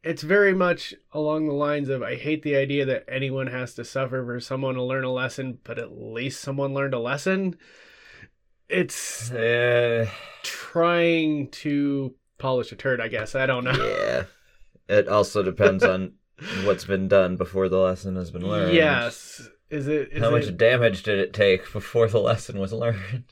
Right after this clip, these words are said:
Speaker 1: Yeah. Yeah. Oh. Yeah.
Speaker 2: Yeah, I think it's pretty bad. 'Cause I know we get Shelley Winters telling him, "You're a monster."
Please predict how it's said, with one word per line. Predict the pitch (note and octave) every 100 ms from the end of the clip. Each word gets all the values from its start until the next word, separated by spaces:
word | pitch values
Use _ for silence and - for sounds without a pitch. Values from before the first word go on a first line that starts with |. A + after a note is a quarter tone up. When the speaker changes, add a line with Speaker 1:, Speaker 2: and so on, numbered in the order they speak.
| _
Speaker 1:
Yeah. | G#3+ G3 F3+ E3+ D#3 D3 C#3+ C#3 C3+ C3 - - -
Yeah. | C#3 C#3+ B2+ A#2+ A#2+ A#2 A#2 A#2+ - - - - _ _ _ _ _ _ _ _ _ _ _ _ _ _ _ _ F#3+
Oh. | B2 A2 G#2 - - - - - - - - - - - _ _ _ _ _ _ _
Yeah. | - A2+ G2 D2+ - - - - D#2
Speaker 2:
Yeah, | - B1+ A1 G1+
I | G1+
think | - G1+ -
it's | - _ _ _ _ - _
pretty | - - - -
bad. | A1+ A1+ G#1 B1 A#1 B1+ - - - - -
'Cause | - E2
I |
know | E2+ F2
we | F2
get | D#2+
Shelley | - G2 E2
Winters | E2+ F2+ F2 F2+ -
telling | G2+ F#2 F#2
him, | F#2 A#2+
"You're | F3+ A#3+
a | C#3 C#3
monster." | D#3+ F3 E3 B3+ - - F3+ E3 D#3+ D3